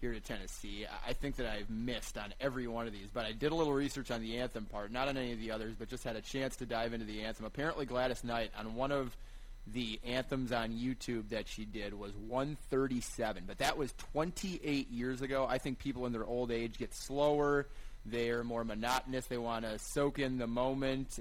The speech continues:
uh, et cetera, et cetera. I think she slows it down. I'm gonna say over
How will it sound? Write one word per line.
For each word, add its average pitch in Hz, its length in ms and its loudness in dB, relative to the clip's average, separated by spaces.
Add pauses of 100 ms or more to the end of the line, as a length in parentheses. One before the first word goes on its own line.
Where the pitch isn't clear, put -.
uh, 104 280 2 (100)
et 107 140 -6
cetera, 135 360 2
et 107 80 -4
cetera. 135 400 4
I 123 120 2
think 131 200 -2
she 113 120 -8
slows 135 420 2
it 110 140 -4
down. 113 260 2
I'm 120 80 0
gonna 120 140 0
say 110 160 -4 (120)
over 107 520 0